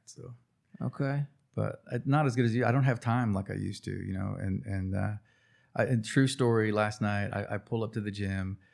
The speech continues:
Speaker 1: and I was sitting in the parking lot, answered a couple text messages, and then I just kinda closed my eyes for a minute. And the next thing you know, I woke up. I'm like, "Oh my gosh, I fell asleep." <laughs> I fell asleep in the parking lot of the gym.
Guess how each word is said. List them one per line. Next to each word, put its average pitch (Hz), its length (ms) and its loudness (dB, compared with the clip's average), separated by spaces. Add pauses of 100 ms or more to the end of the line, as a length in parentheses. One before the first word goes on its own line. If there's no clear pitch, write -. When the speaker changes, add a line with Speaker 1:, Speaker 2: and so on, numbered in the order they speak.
(240)
Speaker 1:
and 101 140 0
I 95 40 0
was 95 180 -4
sitting 151 240 2
in 131 60 4
the 113 60 0
parking 117 300 0
lot, 107 200 0
answered 110 280 0
a - 40 -14
couple 104 180 -2
text 113 260 -4
messages, 123 560 -4 (480)
and 113 80 2
then 107 80 2
I 104 60 -2
just 104 180 -8
kinda 98 140 -6
closed 104 240 -6
my 95 80 -6
eyes 104 200 -8
for 110 140 -6
a 107 40 -2
minute. 113 300 -6 (640)
And 117 80 6
the 117 60 6
next 120 240 2
thing 120 80 4
you 117 80 6
know, 110 240 2
I 110 60 2
woke 113 240 2
up. 117 140 -2
I'm 98 40 0
like, 98 140 -2
"Oh 135 40 0
my 151 80 4
gosh, 143 300 -4
I 110 40 -4
fell 123 180 0
asleep." 135 280 -2
<laughs> - 20 12
I 214 40 12
fell 165 800 10
asleep - 300 10
in 160 80 10
the 139 60 8
parking 151 380 8
lot 135 200 8
of 127 60 8
the 110 140 6
gym. 131 360 10